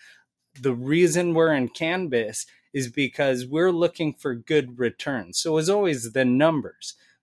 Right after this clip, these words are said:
We don't shy away from conversations just because we don't know anything about it. We understand there's multiple ways to make money, whether it's,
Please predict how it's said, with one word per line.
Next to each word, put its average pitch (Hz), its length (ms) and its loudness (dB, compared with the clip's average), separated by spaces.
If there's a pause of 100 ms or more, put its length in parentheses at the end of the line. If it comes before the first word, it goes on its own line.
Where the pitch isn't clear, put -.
We 165 180 -2
don't 185 280 2
shy 151 400 2
away 147 360 0
from 127 260 -6
conversations 131 1040 -4
just - 320 -4
because 120 320 -10
we 127 200 -6
don't 123 340 -2
know 131 220 -2
anything 113 420 -8
about 127 400 0
it. - 200 -4 (480)
We 156 180 0
understand 143 760 -2
there's 127 360 -2
multiple 143 640 0
ways 123 380 0
to - 120 -10
make 117 280 -4
money, 156 340 -6
whether 120 320 2
it's, 104 320 -4